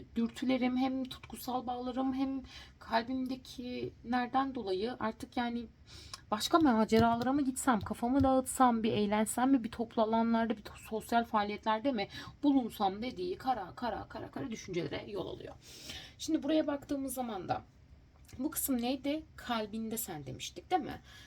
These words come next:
Buraya baktığımız zaman artık tamamıyla yani bakın ne kadar, e, konfor alanımın dışından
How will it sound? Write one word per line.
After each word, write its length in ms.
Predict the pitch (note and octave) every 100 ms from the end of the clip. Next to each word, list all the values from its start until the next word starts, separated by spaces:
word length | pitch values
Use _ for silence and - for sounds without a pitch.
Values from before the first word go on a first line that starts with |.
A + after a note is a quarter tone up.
| - -
Buraya 280 | F4+ C4+
baktığımız 480 | G#3+ B3+ - D4+ E4+
zaman 300 | C#4 G#3+ A#3 C4
artık 300 | D4 D4+ -
tamamıyla 580 | B3+ B3+ B3 B3+ C4+ A#3+
yani 320 | A3+ A3+ A3
bakın 440 | B3 A#3+ G#3 F#3 G3+
ne 140 | A#3
kadar, 680 | - F#3 F3+ G#3 A3 - - - - -
e, 300 | F#4+ G4 G4 G4 - - - - - - - - - - - - -
konfor 580 | - A#3+ A#3+ A#3 - E4+
alanımın 540 | C4 A3+ G3+ G#3 F3+
dışından 500 | F3+ - F3+ D#3